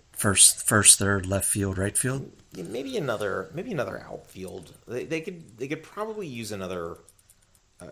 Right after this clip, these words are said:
Speaker 2: right-handed outfielder, I feel like. Um, you know, but I, I, I don't know. Maybe I'm wrong. Maybe they have. Maybe the guy, I, I'm totally blanking on his name, but the, the, the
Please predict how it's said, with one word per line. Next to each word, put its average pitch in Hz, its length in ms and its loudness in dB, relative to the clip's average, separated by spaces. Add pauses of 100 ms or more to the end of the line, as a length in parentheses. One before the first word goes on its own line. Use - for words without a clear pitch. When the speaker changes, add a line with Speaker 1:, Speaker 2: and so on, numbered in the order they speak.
Speaker 2:
right-handed 95 680 -6
outfielder, 85 640 -12
I 90 80 -12
feel 85 240 -16
like. - 360 -12 (420)
Um, 85 560 -10 (1160)
you 117 100 -8
know, 95 180 -4
but 95 340 -6
I, 87 200 -12
I, 110 340 -6
I - 20 -2
don't 82 160 -6
know. - 180 -18 (180)
Maybe 165 220 -6
I'm 90 120 -4
wrong. - 360 -14 (160)
Maybe 123 160 -8
they 120 140 2
have. 85 500 -6
Maybe 135 200 -2
the 135 80 0
guy, 92 720 -6
I, 87 120 -12
I'm 90 180 -16 (140)
totally 123 280 -4
blanking 92 320 -6
on 85 120 -8
his 80 160 -12
name, 80 320 -10
but 80 320 -12
the, 85 180 -8
the, 80 220 -12 (120)
the 80 220 -10